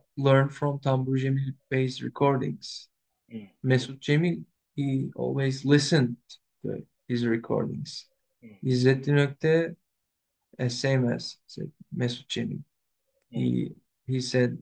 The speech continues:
Speaker 1: he says that, uh, he, he, Ercüment Batanay, I, I listened, uh, uh, an interview with Ercüment
Speaker 2: Mm.
Speaker 1: Batanay about İzzettin Ökte.
Speaker 2: Mm-hmm.
Speaker 1: And Ercüment Batanay, you know,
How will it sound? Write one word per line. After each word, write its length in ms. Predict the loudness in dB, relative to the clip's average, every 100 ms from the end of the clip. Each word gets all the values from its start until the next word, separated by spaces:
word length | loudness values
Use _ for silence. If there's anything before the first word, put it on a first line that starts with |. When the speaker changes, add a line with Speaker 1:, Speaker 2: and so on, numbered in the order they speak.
| _
Speaker 1:
he 140 | -2 0
says 440 | 2 4 4 2
that, 220 | 0 -2 -4 _
uh, 280 | -8 -6 -8 -12 _ _ _ _ _ _ _ _ _
he, 180 | -10 -10 -16 _ _ _
he, 180 | -8 -6 -10 -14 -20 _ _ _ _ -20 -20 2
Ercüment 480 | 4 6 8 6 6
Batanay, 600 | 2 2 2 2 0 -4 _ _ _ _ _
I, 320 | -6 -2 2
I 20 | 4
listened, 460 | 4 4 0 0
uh, 260 | 0 0 -2 -6 _ -20 _ _ -6 -2
uh, 400 | 2 2 0 -2 -6
an 100 | 0
interview 640 | 2 2 4 4 4 4 0 _ -6
with 180 | -6 -10 -6
Ercüment 500 | 0 2 2 2 0
Speaker 2:
Mm. 20 | -4
Speaker 1:
Batanay 520 | -4 -2 -2 -2 0
about 380 | 4 4 4 -2
İzzettin 480 | 0 0 -2 -2
Ökte. 460 | -2 -2 -4 -8 -8 _ _ _ _ _ _
Speaker 2:
Mm-hmm. 80 | -4
Speaker 1:
And 140 | 0 2
Ercüment 440 | 2 0 -2 -2
Batanay, 440 | -4 -2 0 -2 -4 _ _ _
you 120 | -2
know, 360 | 2 2 0